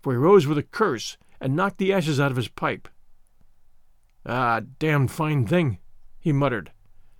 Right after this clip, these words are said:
"that I should have to lie out like this. It was Barrett's fault the job wasn't a clean one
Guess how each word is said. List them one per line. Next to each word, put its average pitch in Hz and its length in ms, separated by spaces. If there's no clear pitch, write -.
"that 160 120
I 190 100
should 180 160
have 180 140
to 160 80
lie 175 300
out 190 160
like 143 200
this. 131 260
It - 920
was 139 160
Barrett's 214 380
fault 185 280
the 139 80
job 165 320
wasn't 151 220
a - 60
clean 202 280
one 73 240